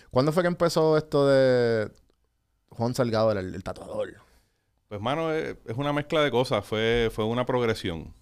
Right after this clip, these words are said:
Speaker 2: ¿no? Fue una progresión. Obviamente, yo empecé chamaquito. Ya cuando la adultez llega, este,
Speaker 1: ¿Qué tú
Speaker 2: llega
Speaker 1: consideras adultez?
Speaker 2: Mano, responsabilidades,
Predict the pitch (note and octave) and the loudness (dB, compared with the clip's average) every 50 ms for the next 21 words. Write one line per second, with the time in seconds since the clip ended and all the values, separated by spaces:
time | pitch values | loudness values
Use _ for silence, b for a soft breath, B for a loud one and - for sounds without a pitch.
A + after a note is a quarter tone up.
0 | _ _ - G2+ A#2 C3 B2 - - G#2+ G#2 G#2+ A2+ A#2 A#2+ A#2+ B2 A#2 A2 - | _ _ -12 -8 -8 -8 -8 -8 -8 -6 -4 -2 -2 -2 -2 0 -2 -2 -2 -2
1 | B2+ C3+ C#3 C#3+ D3 D3 C#3+ B2+ G#2+ G#2 G#2 G#2 G2+ G#2 G#2+ G#2 - G#2+ G#2 G#2+ | -2 -2 0 -2 -4 -6 -6 -4 -4 -2 -2 -2 -2 -4 -6 -6 -4 -2 -2 0
2 | G#2 G2+ G2 F#2+ F#2 F2+ E2+ F#2 F2+ F2 A2 G2+ - G2 - - G2+ G2 G2 F#2+ | 0 0 -2 -2 -4 -6 -6 -8 -8 -6 -6 -8 -8 -8 -8 -6 -4 -4 -4 -4
3 | A2 B2 C3 B2 A#2+ G#2+ G#2+ G2+ G#2+ F2+ G#2+ G#2 G2 G2 G2 G2+ G2+ G2+ G2+ G2 | -4 -4 -4 -4 -4 -6 -6 -8 -10 -8 -6 -6 -4 -4 -4 -2 -2 0 0 0
4 | G2 F2+ - - F#2+ G2 F#2+ G2 G#2+ A2 G#2+ G2+ G2 F#2+ F#2+ - _ _ _ _ | -2 -4 -4 -6 -8 -6 -2 0 0 2 2 0 -2 -6 -8 -16 _ _ _ _
5 | - _ _ _ _ _ _ _ - F2 E2 - - - F2 E2+ F2 E2+ E2 E2 | -20 _ _ _ _ _ _ _ -14 -14 -14 -12 -10 -8 -6 -6 -4 -4 -2 -2
6 | E2+ F2 G2+ B2+ B2 - C3+ B2 B2 A#2+ A#2+ A#2+ A#2 G#2+ G2 - G#2 G2 - b | 0 0 0 0 0 2 2 2 2 2 2 2 0 -2 -4 -6 -8 -8 -8 b
7 | b b b b b b b b - G2+ A#2+ B2+ A#2+ A2+ A2+ G#2+ - G2+ F#2+ - | b b b b b b b b -8 -6 -4 -4 -4 -4 -4 -4 -6 -8 -8 -6
8 | A#2 F#2+ F#2 F2+ F2+ F2 F2+ G#2 A2+ A#2+ A#2+ A#2 A2+ A2 G#2+ G#2+ | -4 -4 -4 -4 -4 -2 0 0 2 2 2 0 0 -2 -4 -6